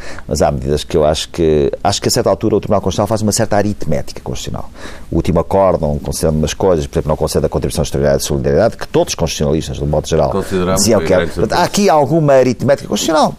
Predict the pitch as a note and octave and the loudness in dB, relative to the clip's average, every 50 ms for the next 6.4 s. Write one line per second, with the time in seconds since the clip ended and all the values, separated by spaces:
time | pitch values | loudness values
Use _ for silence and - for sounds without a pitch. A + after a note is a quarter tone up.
0 | - - D#4+ - - - - F2+ D#2+ - - - - E2 - - - - - - | -6 -6 -4 -4 -4 -4 -4 -4 -4 -4 -4 -4 -4 -6 -6 -8 -12 -14 -14 -16
1 | - - - A#2 B2+ - - G#2 F#2+ A#2+ C3+ - - A#2 G#2 - A#2+ G#2+ F#2+ F#2+ | -8 -4 -2 -2 0 0 -2 0 2 2 2 2 0 -2 -2 0 0 0 0 2
2 | - A2 G2+ G2+ G#2 G2 - G2 F2+ - G#2 F2 D#2 C#2+ B1+ A#1 - - - - | 2 2 2 2 2 0 0 -2 -2 0 0 0 0 0 -4 -6 -8 -10 -12 -16
3 | - - - - - - - - - - - - - - - - - D#3 D3+ D3+ | -18 -20 -20 -20 -20 -20 -20 -20 -20 -18 -12 -6 -2 -2 -2 0 0 0 2 2
4 | C3+ G2+ - - A#2+ G#2 A#2+ F#3 - E3 C#3+ B2 G#2 - - D#2+ D2 - G#2+ G#2+ | 0 0 0 0 2 2 2 2 2 2 0 0 0 0 -2 -4 -2 -2 -4 -4
5 | - - - - B2 G#2+ - B2 A2 A2+ C3+ C3 - - B2+ A#2+ - - - G#2 | -4 -4 -2 0 0 0 2 2 0 0 0 -2 -2 -2 -2 0 0 0 0 2
6 | F2 C#2 A#1+ A#1 - - G#2 C#3+ | 2 0 0 -2 -4 -6 -8 -8